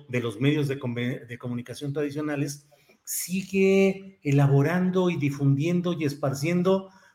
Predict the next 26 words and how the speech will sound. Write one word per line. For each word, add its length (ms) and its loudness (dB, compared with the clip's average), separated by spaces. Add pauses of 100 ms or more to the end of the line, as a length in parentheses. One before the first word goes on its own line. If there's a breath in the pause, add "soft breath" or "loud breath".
(120)
pues, 200 -10
unas 300 -4
teorías, 640 -2
eh, 280 2 (260 loud breath)
apocalípticas, 1200 -6
catastróficas 1000 -6
de 80 -4
lo 140 -10
que 100 -14
sucede 420 -6
en 80 -6
el 140 -4
país. 420 -4 (280 loud breath)
Si 160 0
uno 180 6
hiciera 540 4
caso 340 0
a 20 2
lo 160 -2
que 100 -2
dicen 460 -2 (220 loud breath)
en 160 6
esas 260 2
mesas 360 0
de 80 0
análisis, 800 -2